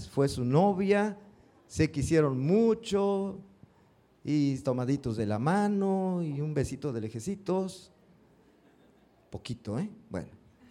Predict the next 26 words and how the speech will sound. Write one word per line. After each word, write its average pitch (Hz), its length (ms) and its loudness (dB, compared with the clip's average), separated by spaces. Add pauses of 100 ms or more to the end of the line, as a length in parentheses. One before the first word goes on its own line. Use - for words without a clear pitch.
(1500)
Pero 185 180 12
bien 269 220 6
enamorados, 247 800 8
¿y 170 100 0
qué 214 140 4
hicieron? 143 640 2 (800)
"Me 127 260 -2
caso 156 460 2
con 131 180 -2
ella. - 400 -4 (1400)
Me 123 180 -4
caso 160 580 -2
con 123 180 -6
ella". 92 260 -12 (880)
Y 113 80 -6
se 98 120 4
casaron. 101 360 -6 (4000)
Ahora, 185 380 6
supónganse, 139 640 2
no 131 100 -2
estoy 135 220 -2
diciendo 120 320 -6
que 107 80 -8
esté 107 160 -6
pasando 110 380 -6
esto, - 220 -12